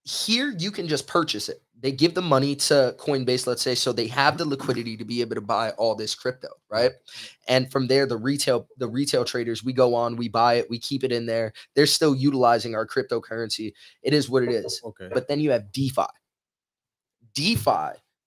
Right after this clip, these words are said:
Speaker 1: is where it is that we are the liquidity provider. So I go and exchange, and everybody is putting up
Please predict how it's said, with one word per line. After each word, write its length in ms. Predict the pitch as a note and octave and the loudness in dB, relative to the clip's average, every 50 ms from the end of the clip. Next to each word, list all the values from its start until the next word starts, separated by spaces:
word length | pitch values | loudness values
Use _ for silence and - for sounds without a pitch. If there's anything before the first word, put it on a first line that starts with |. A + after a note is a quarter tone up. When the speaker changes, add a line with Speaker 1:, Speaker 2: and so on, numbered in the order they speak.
| _ _ - | _ _ -6
Speaker 1:
is 140 | C#3 B2+ A#2+ | -6 -4 0
where 200 | B2+ C#3 C3+ C3 | 2 2 4 4
it 80 | B2+ | 4
is 160 | C3 C3+ C3+ | 2 0 2
that 320 | - B2 A#2 - G#2 G#2 G#2 | 2 0 0 0 -2 -10 -8
we 200 | C3 F3 F#3+ E3+ | -2 2 4 4
are 100 | C3+ B2+ | 4 4
the 100 | G#2+ A#2 | 4 0
liquidity 480 | A#2 A2+ G#2 - - A#2 A2 G#2 G2+ G2+ | -6 -8 -8 -8 -8 -10 -10 -10 -16 -18
provider. 400 | - G#2 F#2+ G2+ F#2+ - E2+ F2+ | -18 -16 -14 -12 -12 -12 -12 -10
So 200 | - - A#2+ F#2 | -8 -6 -4 -4
I 80 | A2+ | -2
go 200 | A2 C3+ C#3+ D3 | 2 2 2 2
and 80 | D3 C3+ | 2 -2
exchange, 920 | G#2 B2 - - - - E3 E3 E3+ D3 B2+ A#2 A2+ A#2+ C3+ - - - - - - _ _ _ - | -4 -6 -4 -2 -2 0 0 0 0 0 -2 -4 -6 -6 -8 -8 -8 -10 -12 -20 -20 _ _ _ 2
and 240 | C3+ C3+ B2+ B2 - - | 4 4 4 4 4 4
everybody 420 | D3 D3 D#3+ E3+ D3 C#3+ C3+ B2+ B2 | 4 4 4 6 6 6 6 6 4
is 100 | A2+ - | -2 -2
putting 260 | - - C#3 C3 B2+ | 0 0 0 2 0
up 180 | A2+ - - | -2 -2 -4